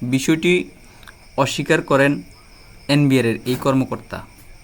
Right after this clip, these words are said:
এনবিআর সূত্রে জানা গেছে, ডক্টর মোহাম্মদ মতিউর রহমানের এই নামে কোনো ছেলে নেই। এছাড়া মতিউর রহমানের বাসাও ধানমন্ডিতে নয়। তার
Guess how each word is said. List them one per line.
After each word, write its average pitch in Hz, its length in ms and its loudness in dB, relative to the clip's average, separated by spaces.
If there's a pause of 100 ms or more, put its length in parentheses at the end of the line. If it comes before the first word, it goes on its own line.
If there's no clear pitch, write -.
(480)
এনবিআর 156 380 2
সূত্রে - 360 -2
জানা 160 260 4
গেছে, 117 400 -2 (1500)
ডক্টর 139 300 0
মোহাম্মদ 156 320 4
মতিউর 143 380 2
রহমানের 135 440 2
এই 127 100 0
নামে 131 220 2
কোনো 120 200 -4
ছেলে 117 340 -4
নেই। 120 300 -2
এছাড়া 139 280 -2
মতিউর 143 360 0
রহমানের 127 360 2
বাসাও 113 400 -2
ধানমন্ডিতে 123 640 0
নয়। 107 220 -2 (280)
তার 117 180 2